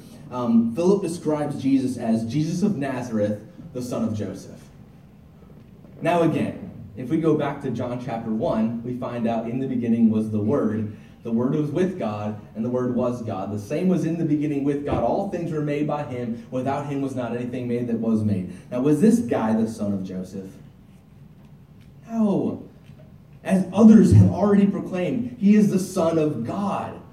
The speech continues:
Right? Joseph had nothing to do with it. In the other Gospels, you hear about the virgin birth.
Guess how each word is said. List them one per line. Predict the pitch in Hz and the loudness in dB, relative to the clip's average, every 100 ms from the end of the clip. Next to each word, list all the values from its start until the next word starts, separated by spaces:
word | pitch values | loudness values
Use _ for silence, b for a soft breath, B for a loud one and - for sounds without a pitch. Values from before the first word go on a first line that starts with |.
| - - - - - - - - - - - - - | -20 -20 -20 -20 -20 -20 -20 -20 -20 -20 -20 -18 -4
Right? | 185 170 | -2 0
Joseph | - 190 226 214 196 | 4 6 6 6 4
had | 196 180 | 4 0
nothing | 180 214 208 190 | 2 0 2 0
to | 165 | 2
do | 220 | 4
with | 202 139 | 4 4
it. | |
In | 135 | 2
the | 143 | 2
other | 220 190 | 2 2
Gospels, | 170 220 220 156 143 | 0 -2 -4 -6 -6
you | 143 | -2
hear | 185 | -2
about | 175 151 | -2 -4
the | 135 | -4
virgin | 156 180 175 160 | -4 -4 -4 -2
birth. | 190 - - - | -2 -2 -6 -12